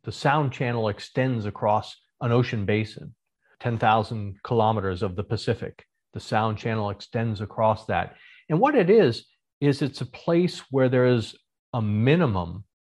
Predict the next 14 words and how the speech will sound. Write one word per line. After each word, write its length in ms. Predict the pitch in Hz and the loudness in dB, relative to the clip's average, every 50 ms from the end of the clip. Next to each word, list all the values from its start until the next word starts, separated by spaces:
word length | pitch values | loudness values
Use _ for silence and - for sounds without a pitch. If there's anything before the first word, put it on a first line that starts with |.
| _ _ | _ _
sound 540 | - - - - 131 117 123 139 139 127 | -18 -12 -4 -2 0 0 0 0 -2 -4
speed. 500 | - - _ - 101 90 - - - - _ _ _ _ _ _ _ _ _ _ _ _ _ _ _ _ - | -8 -10 _ -8 -8 -8 -8 -10 -14 -18 _ _ _ _ _ _ _ _ _ _ _ _ _ _ _ _ -6
And 480 | - 139 139 139 139 139 139 135 127 123 | 0 2 4 4 4 4 4 2 -2 -4
just 420 | - 156 185 196 190 - - - | -2 -2 -2 -2 -2 -4 -8 -2
the 80 | - 156 | 0 0
way 360 | 135 139 143 147 156 147 131 | 2 4 4 4 4 4 2
sound 360 | - - 160 139 143 156 156 | 0 0 -2 0 0 0 0
energy 380 | 143 143 135 120 110 - 120 101 | -2 -2 -2 -4 -6 -6 -8 -10
travels 560 | - - 135 127 131 139 139 131 113 - - | -6 0 2 4 4 4 4 2 0 0 -2
through 160 | - 131 123 | -2 -2 0
the 160 | 113 117 120 | 2 4 4
ocean, 360 | 135 165 156 160 - 120 104 107 | 4 4 4 0 -2 -4 -2 -2
that 280 | 113 117 120 - - | 0 -2 -2 -2 -4
minimum 760 | 117 110 117 131 165 220 254 254 226 220 208 196 190 180 175 | -6 -4 -2 0 0 0 0 -2 -4 -4 -4 -4 -4 -6 -8